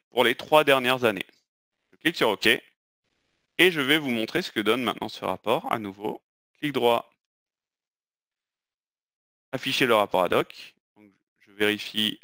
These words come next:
au niveau de la granularité, et cetera, si tout me convient. Je clique sur OK. Et automatiquement, mon rapport est généré. Et donc, je peux voir de façon très rapide, euh, mes ventes en comparaison annuelle sur les trois dernières années.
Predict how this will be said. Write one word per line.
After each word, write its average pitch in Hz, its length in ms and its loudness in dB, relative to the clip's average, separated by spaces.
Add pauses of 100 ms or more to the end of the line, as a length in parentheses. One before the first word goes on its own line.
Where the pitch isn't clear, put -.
au 104 60 -20
niveau 98 180 -16
de 95 60 -4
la 98 80 6
granularité, 98 680 0
et 98 80 -4
cetera, 101 300 -2
si - 140 -16
tout 131 320 -20 (100)
me 104 80 -20
convient. 98 480 -4 (640)
Je 117 40 -20
clique 151 200 -4
sur 117 140 2
OK. - 180 -6 (880)
Et 175 60 6
automatiquement, 202 760 2
mon 170 180 4
rapport 165 300 6
est 175 40 0
généré. 147 420 4 (140)
Et 131 80 4
donc, 170 240 -2
je 160 80 2
peux 147 120 -4
voir 160 460 6
de 131 100 -12
façon 143 280 -2
très - 200 0
rapide, 165 540 2 (480)
euh, 127 380 6
mes 143 180 4
ventes 151 320 4
en 147 60 2
comparaison 127 560 4
annuelle 123 300 2
sur 147 180 4
les 135 100 2
trois - 180 2
dernières 147 380 2
années. 123 260 2